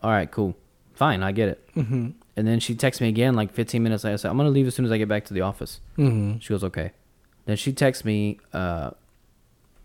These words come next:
Speaker 1: fifteen minutes later or something like that. And she's like, "It's gone up to one oh two point three or one oh two." I was like, "Oh, shit, I better hurry
Speaker 2: Hmm.
Speaker 1: up the fuck outta here." So long story short, I, I, I fucking take off. I get there, I pick him up. He's, he, he feels warm.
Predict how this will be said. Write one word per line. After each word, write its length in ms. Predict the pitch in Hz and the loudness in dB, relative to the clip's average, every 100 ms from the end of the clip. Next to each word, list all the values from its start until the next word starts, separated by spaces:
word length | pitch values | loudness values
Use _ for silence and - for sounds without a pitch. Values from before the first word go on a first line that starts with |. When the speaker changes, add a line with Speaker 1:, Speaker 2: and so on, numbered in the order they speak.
| _ _ _ _ _ | _ _ _ _ _
Speaker 1:
fifteen 460 | - 120 - 120 113 | -6 -6 -4 -2 0
minutes 260 | 113 107 | 0 -2
later 200 | 98 107 | 0 0
or 40 | 113 | 0
something 180 | 120 117 | 0 -2
like 60 | 113 | -2
that. 240 | 120 123 - _ _ _ _ _ _ _ | -2 -4 -8 _ _ _ _ _ _ _
And 800 | 104 98 95 92 92 90 90 90 - | -4 0 0 0 0 -2 -2 -4 -8
she's 200 | - - | -14 -6
like, 120 | 92 - | -4 0
"It's 180 | 143 | 0
gone 220 | - 160 135 | 2 4 4
up 140 | 139 | 2
to 80 | 110 | -2
one 160 | 107 117 | 0 0
oh 100 | 110 | 0
two 180 | - | -2
point 360 | 113 110 95 - - _ _ - | -2 -2 -2 -6 -16 _ _ -2
three 280 | 107 90 - - - - - | 0 0 -4 -16 -20 -20 -8
or 80 | 92 | -2
one 120 | 107 | 0
oh 60 | 110 | 0
two." 140 | 110 | -2
I 40 | |
was 80 | 101 | -2
like, 120 | 95 | 0
"Oh, 160 | 110 135 | 2 2
shit, 340 | - - 127 | 2 -2 0
I 60 | 104 | 2
better 180 | 123 101 | 2 2
hurry 220 | 110 110 | 4 4
Speaker 2:
Hmm. 260 | 202 113 90 | 4 0 -4
Speaker 1:
up 60 | |
the 60 | - | -6
fuck 180 | 113 - | -4 0
outta 180 | 113 107 | -2 -2
here." 160 | 101 - - - _ _ _ _ _ _ _ _ _ _ | -6 -10 -20 -20 _ _ _ _ _ _ _ _ _ _
So 140 | - 147 | -2 4
long 160 | 170 | 4
story 220 | 170 180 156 | 4 2 2
short, 220 | 147 143 | 2 2
I, 260 | 127 113 110 | 2 0 -2
I, 120 | 85 | -4
I 40 | 120 | -4
fucking 340 | 135 123 113 | -4 -2 -2
take 240 | 139 143 | 0 2
off. 320 | 131 127 123 104 | 4 4 2 -2
I 40 | |
get 240 | 98 120 120 | 0 0 2
there, 120 | 120 | 0
I 40 | |
pick 200 | 101 120 | 2 0
him 100 | 117 | 2
up. 200 | 113 107 | 2 0
He's, 320 | 107 113 - - | -4 -6 -10 -8
he, 180 | 127 117 | -8 -2
he 160 | 139 | -2
feels 320 | 214 226 190 113 | 2 4 4 2
warm. 500 | 104 120 135 151 | 2 2 2 0